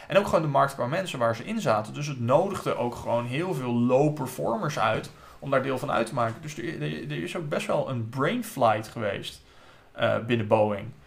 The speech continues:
Ehm, en die mensen die vind je nu terug bij, eh, nou, Airbus een gedeelte. Want Airbus zit nog steeds in een performance gedreven markt. Hè, want zij, zij noodgedwongen moesten zij innoveren. Hè, want ze moesten Boeing de loef afsteken. Eh, maar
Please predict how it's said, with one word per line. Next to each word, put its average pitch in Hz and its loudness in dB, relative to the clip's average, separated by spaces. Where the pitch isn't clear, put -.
Ehm, 120 2
en 165 0
die 214 0
mensen 131 2
die 143 -6
vind 120 -4
je 127 -4
nu 117 0
terug 117 -2
bij, 110 4
eh, 107 2
nou, 101 -2
Airbus 120 0
een 123 -6
gedeelte. 120 0
Want 107 -4
Airbus 120 2
zit - -8
nog - -16
steeds 131 0
in 113 -8
een 107 -8
performance 107 -10
gedreven 113 -8
markt. 117 2
Hè, 131 -4
want 151 -4
zij, 120 4
zij - -12
noodgedwongen 117 4
moesten 220 0
zij 143 6
innoveren. 113 -2
Hè, - -2
want 147 0
ze 120 -4
moesten 110 -4
Boeing 107 4
de 117 -2
loef 135 -2
afsteken. 123 2
Eh, 120 6
maar 139 4